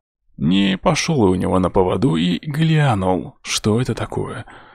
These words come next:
Поэтому всегда обязательно во время обменов наводите мышку на предмет и смотрите, что это за предметы и из какой игры.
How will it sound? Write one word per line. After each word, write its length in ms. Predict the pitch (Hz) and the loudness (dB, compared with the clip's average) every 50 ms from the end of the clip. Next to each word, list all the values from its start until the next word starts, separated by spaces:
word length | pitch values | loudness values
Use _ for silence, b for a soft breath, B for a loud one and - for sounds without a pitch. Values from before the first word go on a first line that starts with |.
| B B B B - | B B B B -6
Поэтому 400 | 101 101 120 - 135 131 131 127 | -4 -2 0 0 0 0 0 0
всегда 580 | - - 156 151 127 113 107 110 117 113 95 98 101 | -2 -2 -2 -2 -2 0 0 2 2 2 0 -2 -4
обязательно 680 | 110 104 98 98 101 104 90 - - - 95 90 90 | -6 -4 -2 2 4 4 4 2 0 -4 -4 -4 -4
во 60 | 98 | -4
время 340 | 98 92 92 95 95 92 95 | -4 -4 -4 -4 -4 -4 -4
обменов 480 | 92 98 110 131 151 160 147 - - B B B B B B B B B 135 | 0 2 2 2 2 0 -2 -4 -6 B B B B B B B B B -2
наводите 840 | 147 156 156 156 160 156 143 110 107 123 131 107 - - - 87 | -2 0 2 2 2 0 0 0 0 0 2 0 0 -2 -4 -4
мышку 480 | 90 - 92 90 - - - - - - | -4 -4 -4 -4 -4 -6 -6 -6 -6 -6
на 400 | - - - 98 - - - - - | -4 -6 -6 -6 -8 -10 -12 -8 -4
предмет 440 | 110 113 113 104 127 151 156 147 - | 0 0 0 2 2 0 0 -2 -2
и 60 | 135 | -4
смотрите, 720 | - - 139 139 - - 143 127 - - 104 - - _ _ _ _ _ _ _ _ | -4 -4 -4 -4 -4 -4 -4 -4 -4 -4 -6 -6 -8 _ _ _ _ _ _ _ _
что 380 | - - - - 107 110 123 135 | -6 -6 -4 0 0 0 2 2
это 140 | - 151 | 0 0
за 120 | 143 127 139 | 0 0 0
предметы 460 | - 143 147 131 143 143 135 - 131 | 0 0 0 0 0 0 0 0 0
и 80 | 127 127 | 0 0
из 120 | 117 - | 0 -2
какой 440 | - 120 110 - - 104 101 90 87 | -4 -4 -4 0 2 2 4 2 2
игры. 400 | 82 98 98 98 - - - | 0 -2 -4 -6 -6 -10 -12